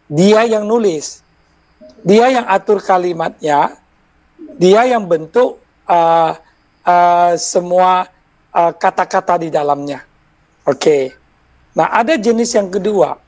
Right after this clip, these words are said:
Contoh kedua, dia mau supaya autobiografinya itu dibaca oleh orang, tapi dia tunjuk satu orang.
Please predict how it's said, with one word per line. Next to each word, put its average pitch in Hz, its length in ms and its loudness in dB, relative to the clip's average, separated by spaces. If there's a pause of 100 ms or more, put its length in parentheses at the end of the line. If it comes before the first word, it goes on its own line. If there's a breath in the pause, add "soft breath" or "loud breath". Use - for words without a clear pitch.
(1000)
Contoh 185 320 -2
kedua, 156 560 -2 (720)
dia 247 880 0 (480)
mau 226 560 0
supaya 226 640 -2
autobiografinya 185 1200 0
itu 254 480 -4 (420 soft breath)
dibaca 175 640 0
oleh 156 240 0
orang, 143 400 0 (680)
tapi 185 280 0
dia 302 140 2
tunjuk 285 440 -2
satu 214 300 -2
orang. 170 420 0